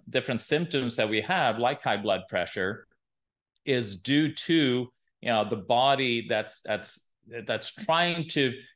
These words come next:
use its energy to be able to fix something that is wrong. And then, you know, going, I, I know, you know, we talked a little bit of, about cancer, and then that is, uh, kind of one of the things that both you and I are very passionate about.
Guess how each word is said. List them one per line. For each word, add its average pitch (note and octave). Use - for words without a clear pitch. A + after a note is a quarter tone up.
use D#3+
its -
energy A#2
to B2+
be B2+
able A#2+
to A#2
fix -
something C3+
that A2+
is G2+
wrong. G#2
And A2
then, A2+
you A2+
know, G#2+
going, A#2+
I, G#2+
I A#2
know, A2
you -
know, G#2+
we F#2+
talked A2+
a -
little A2+
bit A2+
of, G#2
about G#2
cancer, D#3
and A2
then G#2+
that G#2+
is, G#2
uh, G#2
kind A#2+
of G#2
one A#2+
of A2
the G#2
things A2
that F#2+
both A2
you G#2+
and G#2+
I G2+
are G2+
very F#2+
passionate B2
about. G2